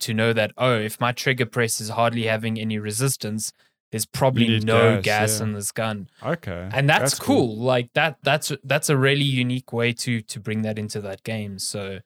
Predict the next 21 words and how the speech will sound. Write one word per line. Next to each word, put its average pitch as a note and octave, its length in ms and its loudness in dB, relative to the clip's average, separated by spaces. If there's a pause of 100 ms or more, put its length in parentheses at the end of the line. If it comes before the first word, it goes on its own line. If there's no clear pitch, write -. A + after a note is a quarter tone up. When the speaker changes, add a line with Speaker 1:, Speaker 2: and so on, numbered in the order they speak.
(560)
Speaker 1:
yeah, A2+ 160 2
I B2 180 2
hope C#3+ 360 2
that B2+ 180 4
more C3 200 4
third C#3+ 280 2
parties, G#2+ 300 0
'cause A2 140 -8
that G#2+ 160 0
is G#2 180 -4
obviously A2 380 -6
third A2 240 -4
party, G#2 260 -6
like, G#2+ 240 -4
lean A2+ 280 -2
into A2 280 -4
it G#2 140 -6
more A2 160 -2
heavily G#2 320 -4
there. G2+ 160 -4
'Cause A#2+ 240 -2